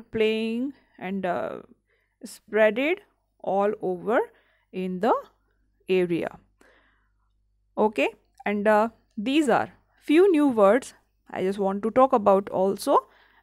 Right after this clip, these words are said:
uh, in between the poem. Uh, of course, we have to write it. So first one is spade. I told you this thing. So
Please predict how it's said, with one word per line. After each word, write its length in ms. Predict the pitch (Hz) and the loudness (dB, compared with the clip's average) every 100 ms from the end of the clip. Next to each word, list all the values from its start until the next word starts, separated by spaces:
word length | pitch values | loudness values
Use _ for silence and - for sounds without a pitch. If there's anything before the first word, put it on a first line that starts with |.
| - | -14
uh, 160 | - - | -10 -8
in 160 | - 196 | -4 -4
between 460 | 190 226 240 285 | -4 -4 -4 0
the 180 | 247 - | 0 0
poem. 360 | 202 247 269 370 415 _ _ _ _ _ _ | -2 0 2 0 -4 _ _ _ _ _ _
Uh, 120 | - - - | -8 -4 -4
of 100 | - | -2
course, 400 | 277 330 359 - - | 0 0 -2 -10 -8
we 100 | 214 | -4
have 240 | 220 202 - | -4 -6 -2
to 160 | 302 554 _ _ _ _ _ - | 0 0 _ _ _ _ _ -8
write 380 | 196 190 208 | -4 -4 -4
it. 240 | 269 302 - _ _ | -6 -8 -12 _ _
So 180 | - 220 | -8 -4
first 300 | - 277 - | 0 0 0
one 200 | 277 269 | 0 0
is 200 | 277 285 | -2 -6
spade. 420 | - 233 240 277 _ _ _ _ _ _ _ _ | -2 0 0 -2 _ _ _ _ _ _ _ _
I 120 | - | -14
told 360 | 196 240 247 233 | -8 -6 -4 -4
you 360 | 247 269 427 _ _ _ _ _ - | -4 -4 -6 _ _ _ _ _ -10
this 240 | 208 202 | -10 -10
thing. 380 | - 240 262 349 _ _ _ _ _ _ _ _ _ _ _ _ _ _ _ _ _ | -10 -8 -8 -12 _ _ _ _ _ _ _ _ _ _ _ _ _ _ _ _ _
So 160 | - | -10